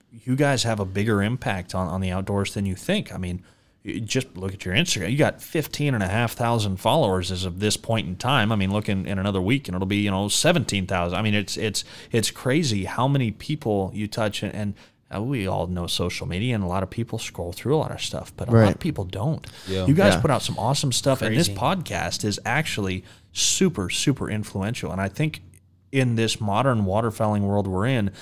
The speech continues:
Speaker 1: uh, podcasts and YouTube are the two main ways people are learning how to do all this stuff. They're
Speaker 3: Yeah.
Speaker 1: not watching,
Speaker 2: Right.
Speaker 1: uh,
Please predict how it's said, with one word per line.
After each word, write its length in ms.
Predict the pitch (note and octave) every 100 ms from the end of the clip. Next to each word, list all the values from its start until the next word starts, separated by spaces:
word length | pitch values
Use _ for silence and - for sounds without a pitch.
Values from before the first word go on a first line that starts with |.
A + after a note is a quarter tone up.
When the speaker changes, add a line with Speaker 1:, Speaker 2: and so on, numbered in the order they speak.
| - - _ -
Speaker 1:
uh, 300 | G2+ E2+ - -
podcasts 1000 | - A2+ B2+ C#3 - G#2 F2 E2+ - - - -
and 260 | G#2+ G2+
YouTube 540 | F#2+ A2 F3+ - F#2 F#2
are 120 | F#2+
the 100 | F#2+
two 280 | F#2+ - F3
main 280 | C#3+ C3 A2+
ways 300 | C3+ G#2 -
people 280 | C#3+ C#3+
are 60 | G#2+
learning 260 | A#2+ B2 G#2+
how 100 | A2
to 100 | G2
do 180 | B2+
all 120 | D#3+ D#2+
this 160 | E2
stuff. 300 | - - F#2+ -
They're 120 | G#2+
Speaker 3:
Yeah. 80 | G#2+
Speaker 1:
not 200 | B2+ G#2+
watching, 500 | G#2+ A2+ G2+ G#2+ G#2 - - -
Speaker 2:
Right. 60 | G#2
Speaker 1:
uh, 260 | F#2+ F2+